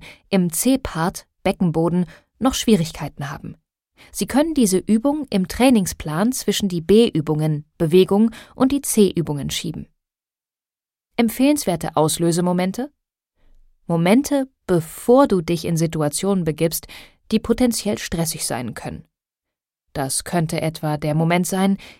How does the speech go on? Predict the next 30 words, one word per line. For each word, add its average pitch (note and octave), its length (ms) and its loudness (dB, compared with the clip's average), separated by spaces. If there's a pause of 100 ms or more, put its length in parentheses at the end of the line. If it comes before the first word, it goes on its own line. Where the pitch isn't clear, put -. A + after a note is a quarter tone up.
(160)
in A3 140 2
dem A3+ 180 4
du A3 100 4
die F#3+ 160 -2
Hand B3 260 2
auf E3 100 -2
die F3+ 140 -2
Türklinke E3+ 480 -4
legst, D#3+ 500 -2
um A3 160 2
aus G#3+ 160 -4
dem G3+ 180 -6
Haus A#3 200 -4
zu - 120 -8
gehen. - 300 -14 (600)
Oder D4+ 220 6
der A#3 200 2
Augenblick, G#3+ 420 0 (280)
wenn G#3+ 180 6
du A3 80 6
vom G3+ 200 2
Bürostuhl G3 680 2
aufgestanden G3+ 640 -2
bist, B3 300 -2 (320)
um B3+ 180 4
in B3 140 4
ein B3+ 160 2
Meeting C4+ 340 0
zu - 140 -10
gehen. - 280 -12